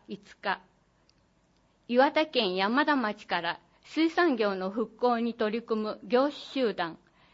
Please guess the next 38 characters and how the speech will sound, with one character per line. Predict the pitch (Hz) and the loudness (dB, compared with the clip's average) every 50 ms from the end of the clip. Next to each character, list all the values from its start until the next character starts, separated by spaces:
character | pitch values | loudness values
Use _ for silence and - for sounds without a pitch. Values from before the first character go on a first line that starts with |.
| _ _ - | _ _ 2
第 | 190 240 269 294 302 | 4 4 4 4 2
八 | 285 311 302 294 - - | 2 0 -2 -2 -4 -8
海 | - - 254 254 269 285 | 0 6 6 8 8 6
運 | 302 311 302 269 233 | 4 4 4 2 2
丸 | 202 202 190 190 185 | 2 0 -2 -2 -4
の | 185 180 | -4 -4
皆 | 190 196 196 202 220 254 | -4 -4 -2 -2 -2 -2
さ | - - 190 190 | -4 -6 -6 -6
ん | 185 175 | -6 -6
が、 | - 160 - _ _ _ _ _ _ _ - | -8 -8 -10 _ _ _ _ _ _ _ 4
自 | 247 330 349 339 320 | 4 4 4 4 2
ら | - 226 208 190 180 | 2 2 2 2 0
漁 | 170 190 190 | -2 -4 -4
獲 | 190 226 226 - 254 233 | -4 -4 -4 -4 -4 -6
し | - - - - | -6 -8 -8 -4
た | - 208 196 - - _ _ _ _ | -2 -2 -2 -4 -8 _ _ _ _
三 | - - 311 262 294 311 | -2 2 4 6 6 6
陸 | 302 320 320 - 311 | 4 4 2 0 2
の | 302 294 320 | 4 4 4
海 | 349 392 349 | 4 4 4
の | 254 233 220 | 2 0 0
幸 | - 196 185 - 220 190 | -2 -4 -4 -2 0 0
を | 180 175 | 0 2
販 | 175 190 180 185 202 | 2 2 2 2 2
売 | 185 196 196 202 | 0 0 0 -2
し | 190 - - 185 | -4 -6 -8 -8
ま | 185 175 185 | -8 -8 -8
す。 | - - _ _ _ _ _ _ _ _ _ _ _ _ _ _ _ _ _ _ _ _ _ | -10 -14 _ _ _ _ _ _ _ _ _ _ _ _ _ _ _ _ _ _ _ _ _
販 | - 240 254 262 254 233 | -2 0 0 0 2 2
売 | 269 262 269 262 | 2 2 2 2
予 | 247 226 226 | 2 0 0
定 | 226 - 226 220 220 220 | 0 2 2 2 2 0
品、 | 208 233 208 208 208 - - _ _ _ _ _ _ _ _ _ _ _ _ - | -2 -4 -6 -6 -6 -10 -12 _ _ _ _ _ _ _ _ _ _ _ _ -4
焼 | 233 240 226 - | -2 -2 -2 0
き | - 302 294 | -2 -2 0
ホ | 285 294 269 | 0 -2 -2
タ | - 190 - | -2 -4 -4
テ、 | - - - - - | -6 -8 -12 -12 -12